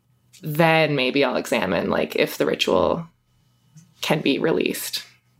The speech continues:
But, uh, I think I'm gonna keep doing this for a long time. So I really appreciate having collaboration on, like, new things I can integrate into it.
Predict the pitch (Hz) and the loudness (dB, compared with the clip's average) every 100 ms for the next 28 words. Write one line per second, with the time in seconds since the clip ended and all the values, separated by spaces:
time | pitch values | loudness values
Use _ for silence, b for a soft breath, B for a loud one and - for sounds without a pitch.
0 | - - 165 165 - 50 - 175 247 285 | -20 -2 0 2 0 -2 -2 0 4 4
1 | 302 294 262 254 254 220 190 165 156 151 | 4 4 4 4 6 4 4 4 0 -2
2 | 160 - 175 180 202 208 180 175 170 165 | -4 2 2 4 4 4 2 2 2 4
3 | 151 151 147 143 - _ - - 196 180 | 4 4 2 0 -6 _ -10 2 4 4
4 | 170 156 160 175 165 151 147 143 143 - | 4 2 2 2 4 4 2 0 -2 -2
5 | 160 151 - - 180 170 165 156 151 - | -2 -2 -6 4 6 6 6 4 4 2
6 | 156 151 143 165 151 151 151 147 143 139 | 4 4 2 2 2 2 4 4 6 4
7 | 143 - 127 - | 2 2 2 0